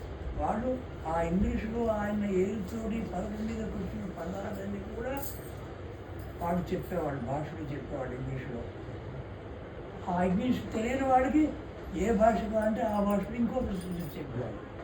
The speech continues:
ఇది అవతారుడు యొక్క కార్యక్రమం. ఇలా ఉన్నటువంటి అవతారుడు, భారతదేశంలో జన్మించినటువంటి ఈ అవతారుడు ప్రపంచ దేశాలను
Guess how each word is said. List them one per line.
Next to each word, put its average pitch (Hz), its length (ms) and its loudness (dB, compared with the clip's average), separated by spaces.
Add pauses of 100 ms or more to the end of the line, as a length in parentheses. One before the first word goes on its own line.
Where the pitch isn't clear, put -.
(540)
ఇది 269 340 4
అవతారుడు 233 680 2
యొక్క 240 200 -2
కార్యక్రమం. 170 640 -4 (1160)
ఇలా 196 260 6
ఉన్నటువంటి 233 840 4
అవతారుడు, 220 920 4 (560)
భారతదేశంలో 190 880 2
జన్మించినటువంటి 180 1300 0
ఈ - 20 -2
అవతారుడు 190 760 -2 (480)
ప్రపంచ 208 480 0
దేశాలను 202 760 2